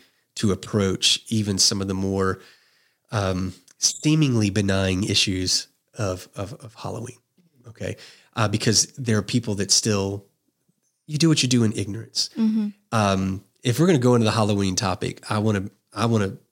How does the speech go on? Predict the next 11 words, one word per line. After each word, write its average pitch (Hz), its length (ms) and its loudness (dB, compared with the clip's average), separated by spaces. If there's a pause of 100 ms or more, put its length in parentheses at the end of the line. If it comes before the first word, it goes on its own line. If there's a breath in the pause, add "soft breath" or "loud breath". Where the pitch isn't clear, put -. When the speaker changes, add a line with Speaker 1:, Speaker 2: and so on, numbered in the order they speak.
(240)
Speaker 1:
kinda 101 220 -2
go 95 300 -4 (100)
on 104 180 0
the 101 100 -2
record 101 480 -4
in 98 200 -6
saying 98 480 0 (680 loud breath)
I 123 440 2
am 92 360 -2
not 104 560 -2 (420)
against 95 680 0